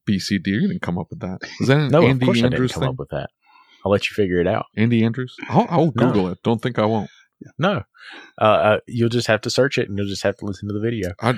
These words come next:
Speaker 1: I
Speaker 2: Uh,
Speaker 1: thought I'd let you know that, uh, Cortez ended up burning all the ships and then, uh, killed off everybody with smallpox. So,
Speaker 2: Well, hey, but you know what? He got his treasure, brother.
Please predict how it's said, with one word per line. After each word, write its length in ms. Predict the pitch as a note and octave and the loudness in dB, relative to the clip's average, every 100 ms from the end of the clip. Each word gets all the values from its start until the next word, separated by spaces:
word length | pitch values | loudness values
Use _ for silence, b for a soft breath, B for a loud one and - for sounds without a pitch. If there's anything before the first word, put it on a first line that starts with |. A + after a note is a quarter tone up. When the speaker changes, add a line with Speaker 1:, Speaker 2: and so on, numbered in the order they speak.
| - | 0
Speaker 1:
I 80 | A#2 | 2
Speaker 2:
Uh, 120 | A#2+ | 4
Speaker 1:
thought 140 | A#2+ D#3 | 6 6
I'd 160 | B2 | 4
let 180 | B2 - | 2 0
you 60 | G#2+ | 0
know 200 | G#2 G2 | 0 0
that, 320 | F#2+ F2+ - | -2 -6 -4
uh, 140 | F#2 F2+ - | -2 -2 0
Cortez 480 | G2 - A2 G2 G2 | -2 2 2 4 0
ended 240 | F#2+ F#2 | -2 -2
up 200 | F#2 - | -4 -2
burning 320 | - G2+ F#2+ F#2 | 0 2 2 0
all 140 | F#2+ | 0
the 80 | F#2 | 0
ships 420 | - F#2+ - - | 0 0 -2 -4
and 160 | F#2+ F#2 | -2 0
then, 240 | F2+ F#2 | -2 -2
uh, 140 | F#2 F#2 | -4 -6
killed 260 | - G2+ F2+ | -2 0 2
off 280 | F#2+ F#2 - | -2 -2 -2
everybody 400 | F#2 F2+ F#2 C#3+ | -4 -4 -4 -6
with 200 | F2+ F2 | -6 -8
smallpox. 720 | - F#2+ F#2+ - - - - | -4 -4 -4 -6 -8 -8 -10
So, 320 | - F2+ F#2 - _ _ _ _ _ - | -8 -8 -8 -14 _ _ _ _ _ 2
Speaker 2:
Well, 240 | A2 G#2+ - | 4 4 2
hey, 260 | A2+ C3 - _ | 2 2 0 _
but 280 | A#2 A#2 - | 0 0 2
you 120 | B2 | 2
know 120 | A#2 A#2 | 4 6
what? 180 | B2+ | 4
He 120 | - A2+ | 2 2
got 160 | G2 | 4
his 80 | E2+ | 2
treasure, 340 | - F#2 - - | 2 0 0 -8
brother. 320 | C2 C#2+ | -10 -12